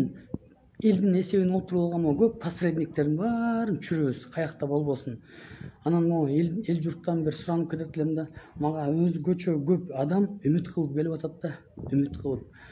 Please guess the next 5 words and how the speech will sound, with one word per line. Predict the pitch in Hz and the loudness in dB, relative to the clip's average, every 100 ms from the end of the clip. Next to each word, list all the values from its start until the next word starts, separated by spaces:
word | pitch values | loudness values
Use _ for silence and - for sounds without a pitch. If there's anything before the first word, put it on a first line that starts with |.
| - | -20
Ушулорго | - - 151 151 127 | -8 -2 0 2 0
мындай | 139 123 143 | -2 -2 -6
айтып | - - | -6 -2
коеюнчу. | 151 151 - 107 - - - - - - _ - _ _ - - - - - _ - 247 240 _ _ - - - _ 262 - - 370 359 523 - - _ _ _ _ - - | -2 -2 -4 -10 -12 -20 -20 -20 -20 -20 _ -20 _ _ -20 -20 -20 -20 -20 _ -20 -20 _ _ _ -20 -20 -20 _ -20 -14 -14 -14 -20 _ -20 -20 _ _ _ _ -20 -8
Бир | 139 190 160 | 0 2 2